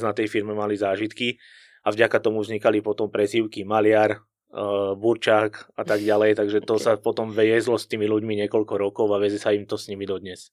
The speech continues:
Speaker 2: A ty máš akú prezývku?
Speaker 1: Ja som mal dlho prezývku Doktor a to vďaka tomu teda, že som sa nechal nahovoriť neskôr ešte na vysokú školu, kedy som si robil
Speaker 2: Mhm.
Speaker 1: nad rámec niečo. No a teraz mám skôr ako prezývku inštruktor alebo malý pedagóg, lebo teda občas sa snažím pomimo,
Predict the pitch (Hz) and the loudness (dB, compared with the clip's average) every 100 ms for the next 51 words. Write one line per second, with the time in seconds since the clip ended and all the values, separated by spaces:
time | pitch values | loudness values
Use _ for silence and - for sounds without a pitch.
0 | - 196 214 196 202 202 190 - 180 185 | -6 -4 -2 0 0 0 -2 -4 -4 -4
1 | 185 185 160 120 135 143 160 127 131 143 | -8 -12 -6 6 8 8 4 6 6 4
2 | 135 127 131 135 113 113 117 - 143 151 | 4 4 4 0 0 0 2 10 10 8
3 | - _ _ - 113 107 110 110 110 107 | -4 _ _ 0 2 4 4 6 4 2
4 | 113 107 117 120 113 113 113 117 110 107 | 0 4 2 2 -2 -4 -2 -2 0 -2
5 | 104 113 117 104 107 110 104 110 107 104 | -4 -6 -4 -2 0 0 2 2 2 2
6 | 101 101 107 104 - 107 104 104 107 - | -2 -4 0 0 2 0 0 -2 -4 -6
7 | - 107 104 104 101 101 104 - 104 104 | -6 0 0 0 -6 -6 -10 -4 -2 -2
8 | 107 101 104 107 113 110 113 110 131 127 | -2 -2 0 0 -2 -2 -4 0 2 2
9 | _ _ _ _ _ - 107 107 107 107 | _ _ _ _ _ -12 -4 0 4 6
10 | 107 107 104 - 110 104 110 104 - 107 | 6 6 2 2 2 2 0 -4 -4 0
11 | 107 104 110 104 101 107 104 - 104 101 | 0 0 -2 0 0 0 -2 0 2 2
12 | - - 104 - 113 107 113 107 107 101 | -2 -8 -8 -2 -4 0 2 4 2 -2
13 | - 104 104 104 107 98 104 101 98 90 | -6 -2 2 2 2 2 2 4 2 -2
14 | 87 95 104 107 107 101 104 101 107 101 | -10 -6 -2 0 0 0 0 4 2 2
15 | 101 98 101 98 95 - 107 104 - 101 | 0 -2 -6 -6 -6 -8 -10 -10 -10 -12
16 | 98 98 107 104 104 104 104 | -10 -6 -4 -4 -2 -4 -4